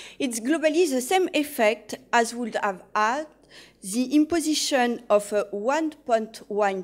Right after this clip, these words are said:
percent tax on all cargoes passing through this area. The resurgence of this threat, this threat demonstrates how shipping route globalization cannot allow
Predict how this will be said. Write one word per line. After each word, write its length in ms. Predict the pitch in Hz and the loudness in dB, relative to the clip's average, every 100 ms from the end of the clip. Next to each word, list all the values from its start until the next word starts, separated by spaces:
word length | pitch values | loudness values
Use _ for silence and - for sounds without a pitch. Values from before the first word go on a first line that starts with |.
| - | -4
percent 680 | 285 269 - 208 185 180 - | -2 -2 -2 -2 -2 -4 -6
tax 480 | - 269 262 - - 330 - _ | -2 -2 -2 -8 -10 -14 -20 _
on 260 | 226 220 214 - - | -2 -2 -4 -8 -2
all 220 | 294 330 330 | -2 -2 -6
cargoes 640 | - 285 247 190 190 196 - | -4 -4 0 0 0 -2 -6
passing 480 | - 202 202 214 196 | -2 0 0 -6 -6
through 300 | - 202 185 | -8 -8 -6
this 260 | 185 - - | -8 -8 -4
area. 360 | 196 214 156 - _ _ _ - - - - - - _ _ _ 233 | -2 0 -2 -4 _ _ _ -20 -20 -20 -20 -20 -20 _ _ _ 2
The 160 | 254 | 4
resurgence 880 | 294 349 359 311 285 220 196 180 - - | 4 0 -2 -2 -2 -2 -2 -6 -2 0
of 200 | 185 190 | 0 -2
this 220 | 185 - | -6 -6
threat, 480 | - 170 190 - - 233 | -4 -4 -4 -10 -10 -8
this 240 | 202 - | -6 -6
threat 420 | 233 277 285 - - _ _ _ 208 | -4 -6 -6 -18 -20 _ _ _ -2
demonstrates 1300 | 320 339 320 - - _ _ - 262 226 220 - - _ - | 0 2 0 -4 -12 _ _ -10 -4 -2 -4 -12 -14 _ 4
how 460 | 269 262 247 214 - - _ | 6 8 4 2 -4 -16 _
shipping 540 | - - 339 320 277 220 | -8 -2 -2 0 0 0
route 260 | 214 220 - 180 | -2 -4 -12 -4
globalization 960 | 208 233 294 285 311 302 302 311 330 - - - _ - | -2 0 -2 -2 -2 0 0 2 0 -4 -14 -20 _ -2
cannot 440 | 254 240 214 208 - _ | 0 2 0 -2 -14 _
allow 440 | 277 247 190 175 | 0 2 0 -2